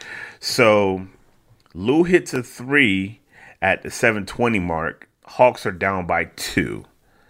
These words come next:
They're down by two. And you're like, "Okay, well, maybe they need to sit Trae and just, like, let and see where this thing goes," right?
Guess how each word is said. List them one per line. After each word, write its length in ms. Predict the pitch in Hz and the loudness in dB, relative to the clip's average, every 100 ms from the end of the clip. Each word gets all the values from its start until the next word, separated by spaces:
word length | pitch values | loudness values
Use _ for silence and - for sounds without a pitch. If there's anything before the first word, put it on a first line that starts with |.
| _ | _
They're 100 | - | -16
down 360 | 78 107 113 117 | -6 0 2 2
by 180 | 110 104 | -2 -4
two. 560 | - 113 107 104 101 - - - - - - | -4 0 2 2 -2 -10 -20 -20 -20 -18 -6
And 140 | 98 | 0
you're 80 | 117 | 2
like, 220 | 110 92 | 2 0
"Okay, 320 | 123 - 127 | -2 0 0
well, 400 | 113 85 82 92 | 0 -4 -6 -4
maybe 480 | 85 87 107 139 147 | -4 0 2 4 2
they 180 | 143 143 | 2 2
need 320 | 139 139 139 | 4 2 2
to 120 | 131 135 | 2 -2
sit 380 | - 139 127 | -2 -2 -2
Trae 380 | - - 135 139 | -4 0 2 4
and 120 | 135 | 2
just, 140 | 120 113 | -2 0
like, 260 | 113 95 | 0 0
let 280 | 87 101 113 | 0 0 0
and 140 | 92 92 | -2 -8
see 320 | - 131 143 | -4 2 4
where 160 | 143 | 6
this 200 | 127 120 | 4 2
thing 340 | - 123 117 107 | 0 2 4 2
goes," 460 | 110 101 87 64 78 | 4 4 2 -4 -4
right? 360 | 76 82 76 | 0 2 0